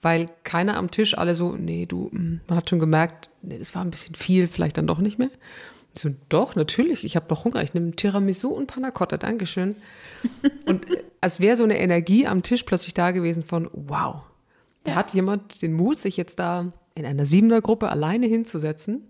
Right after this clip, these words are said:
Speaker 1: Alle vielleicht klein, mit ihrem kleinen Espresso, aber sie mit zwei großen Dessert vorne. Und dass da eher eine Bewunderung da ist, zu dem zu stehen, was man isst,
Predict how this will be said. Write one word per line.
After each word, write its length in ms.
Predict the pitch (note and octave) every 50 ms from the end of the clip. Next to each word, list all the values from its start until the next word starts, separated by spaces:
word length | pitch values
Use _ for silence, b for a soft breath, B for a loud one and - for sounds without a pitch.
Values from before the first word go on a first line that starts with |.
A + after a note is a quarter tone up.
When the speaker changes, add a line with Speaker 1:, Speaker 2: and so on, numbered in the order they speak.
| _
Speaker 1:
Alle 200 | - G#3+ F#3+ G#3 G#3
vielleicht 240 | - F3+ E3+ - -
klein, 280 | F3+ E3+ F#3 G3 G3
mit 140 | F#3+ F#3 F3+
ihrem 160 | F#3 F3+ E3+
kleinen 280 | - - F3 F3 F#3+ G3
Espresso, 500 | F#3+ - - - - G3 G#3+ - C4+ C4
aber 240 | - F3 E3 E3+ E3
sie 200 | E3+ G3 A3 A3+
mit 240 | G#3 G3 G3+ - - _ _ - - - - - B B B B B B B B B B B
zwei 240 | - - - G3 G3
großen 380 | F#3 F#3 F3 F#3+ G3 F#3+ G3 F3
Dessert 400 | D#3+ E3 D#3 E3+ F3 F#3 A3+ A3
vorne. 340 | - A#3 A#3 A#3+ C4 E4 - b b b b b b b
Und 180 | b F#3 E3+ -
dass 120 | F#3 - -
da 120 | - F3+
eher 180 | - - G3+ G3+
eine 140 | G3 F#3 D#3+
Bewunderung 760 | D#3+ F3 E3 D3+ D3+ G3 C4 C#4+ C4+ G#3 E3 D#3 D#3 D#3 D#3
da 180 | D3+ D3 D3+
ist, 340 | E3+ F3+ F3+ - - - -
zu 100 | - F3+
dem 300 | D3+ F#3+ G3 G3+ G3+ G3+
zu 120 | - - F3+
stehen, 460 | - - - F#3 F#3 F#3+ F#3 E3+ D#3
was 220 | E3 - - -
man 180 | E3+ D#3+ D#3 -
isst, 320 | - G#3+ - - - -